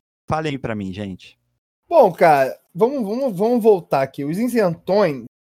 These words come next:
Speaker 2: de onde surgiram, né? Então, cara, os isentões começaram, né, é... Na verdade, o isentão sempre foi aquele cara que fica no meio da porra toda, né?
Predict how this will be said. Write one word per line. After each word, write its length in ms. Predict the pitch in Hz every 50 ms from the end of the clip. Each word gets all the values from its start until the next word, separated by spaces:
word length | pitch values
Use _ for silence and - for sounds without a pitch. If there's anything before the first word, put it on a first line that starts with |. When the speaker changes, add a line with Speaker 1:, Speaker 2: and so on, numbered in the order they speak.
| _ _ _ _ _ _ -
Speaker 2:
de 100 | 147 185
onde 200 | 196 190 190 190
surgiram, 720 | - - 175 147 127 113 107 101 110 117 113 101 110 117 120
né? 240 | 135 147 165 165 - _ _ _ _ _ _ _ _ _ _ _ _ _ _
Então, 460 | - 427 453 440 - - 240 196 190
cara, 300 | 180 - 233 202 196 214
os 40 | 233
isentões 400 | 269 285 302 320 269 254 294 302
começaram, 800 | 302 339 359 370 339 - - - 277 247 240 262 277 294 285 254
né, 300 | 233 233 233 233 214 - -
é... 840 | - 185 185 185 185 180 175 170 165 160 156 151 151 147 143 143 - - _ _ _ _ _ _ _ _ _ _ _ _ _ _ _ _
Na 140 | 170 202 226
verdade, 360 | 220 247 226 214 226 262 269
o 60 | 320 339
isentão 340 | 311 311 277 254 - 277
sempre 220 | 254 - - 277 294
foi 140 | - 311 294
aquele 240 | 240 294 285 277
cara 240 | - - 240 247 254
que 240 | 254 - 285 285 269
fica 440 | 247 285 277 254 - 285 277 277 277
no 160 | 254 262 277
meio 260 | 262 247 240 254 269
da 120 | 220 269 254
porra 320 | 254 - 262 269 285 277
toda, 320 | 277 - 196 180 156 143
né? 240 | 135 139 143 160 165